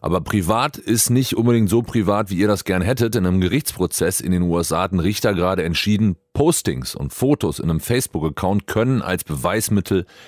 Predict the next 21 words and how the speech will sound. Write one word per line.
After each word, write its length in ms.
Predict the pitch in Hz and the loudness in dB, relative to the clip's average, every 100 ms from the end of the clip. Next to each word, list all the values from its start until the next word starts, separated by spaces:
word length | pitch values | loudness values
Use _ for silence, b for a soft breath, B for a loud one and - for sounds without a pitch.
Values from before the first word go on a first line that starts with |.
| B | B
herangezogen 840 | - 71 87 98 98 110 107 113 | -6 -2 0 0 0 -2 0 2
werden, 340 | 101 104 110 117 | 2 2 0 -2
auch 320 | - 107 117 92 | 2 2 2 0
wenn 220 | 107 110 | 2 4
die 160 | 110 | 2
auf 360 | - 87 90 - _ - | 2 0 -2 -8 _ -4
privat 600 | 117 98 92 90 - _ | 0 2 0 -2 -8 _
gesetzt 460 | 76 71 69 - - | -6 -6 -6 -6 -4
waren. 300 | 127 107 - | -6 -8 -10
Frage 480 | - 113 131 127 | -4 0 0 0
an 220 | 92 90 87 | 0 0 0
Michael 280 | 90 98 | 0 0
Gessert, 340 | 80 104 113 90 | 0 0 0 -2
unser 200 | 80 82 | -2 0
Netzreporter 580 | 92 - 98 98 98 95 | -2 -2 -2 -2 0 -2
heute 140 | 87 | 0
Morgen. 320 | 90 92 92 B B B B B _ | 2 0 -2 B B B B B _
Wie 100 | - | -6
kann 160 | 73 87 | -2 -2
das 120 | 117 | -2
sein? 220 | 151 82 | -2 -4